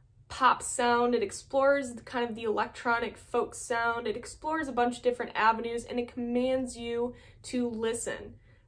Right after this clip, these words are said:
right? This isn't an album that you can just put on and kind of sit back and expect, you know, "Oh, it's a comforting melody and, uh, this," you know. But it, it makes you listen because every single song is completely different. It takes you to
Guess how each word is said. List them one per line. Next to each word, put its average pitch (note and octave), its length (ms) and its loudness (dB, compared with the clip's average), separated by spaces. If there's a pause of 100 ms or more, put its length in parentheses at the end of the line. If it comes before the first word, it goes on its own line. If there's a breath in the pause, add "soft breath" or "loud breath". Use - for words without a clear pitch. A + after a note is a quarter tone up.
right? A#3+ 260 4
This D#4+ 180 -2
isn't E4+ 280 0
an D4 120 -4
album B3+ 340 4
that - 120 -2
you A#3+ 100 -10
can B3 120 -4
just A#3 200 -8
put A#3+ 200 0
on A#3 160 2
and A3+ 100 -4
kind A3+ 180 -4
of A3 80 -8
sit - 320 -4
back A3 280 2
and G#3+ 80 -2
expect, A3 520 -2
you A3+ 80 -4
know, G#3 120 -2
"Oh, B3+ 380 -2 (360 loud breath)
it's - 140 -8
a B3+ 40 -12
comforting C4 540 -4
melody G#3 520 2
and, G#3 200 -2
uh, G#3 40 -6 (220)
this," A#3 280 -6
you B3+ 100 -10
know. A#3 120 -10 (640 soft breath)
But - 200 -16 (100)
it, B3+ 200 4
it A#3+ 180 6
makes C4 520 2
you B3 140 -4
listen A3 340 -4
because G#3+ 340 -6 (100)
every C#4+ 320 -4
single C4 360 -2
song A#3 420 -2
is A3+ 140 -4
completely A#3+ 600 -6
different. G#3 400 -4
It - 120 -12
takes A#3+ 380 -4
you A#3+ 200 -8
to A3 520 -10